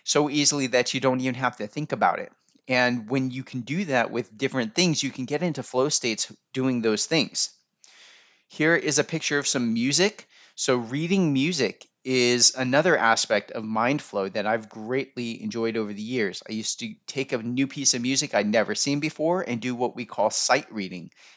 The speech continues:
And so one of the magical things about sight reading is taking that piece of music, you know, and sometimes I'd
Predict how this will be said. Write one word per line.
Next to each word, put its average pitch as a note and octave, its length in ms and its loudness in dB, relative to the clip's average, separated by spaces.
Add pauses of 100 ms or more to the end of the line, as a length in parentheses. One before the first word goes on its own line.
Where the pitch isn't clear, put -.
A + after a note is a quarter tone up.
(160)
And B2 200 4
so D3 340 4
one C3 320 0
of G#3+ 60 -2
the G3 60 0
magical C#3 560 0
things C3+ 480 -2
about A2+ 300 0
sight A#2+ 400 0
reading G2 380 -4 (440)
is A#2+ 420 0
taking F3 520 -2
that C#3+ 180 2
piece D3+ 220 -4
of D3 60 -2
music, A2+ 420 -2
you A#2+ 40 0
know, A2+ 100 -2
and C3 120 -2
sometimes F3+ 420 2
I'd A#2+ 220 0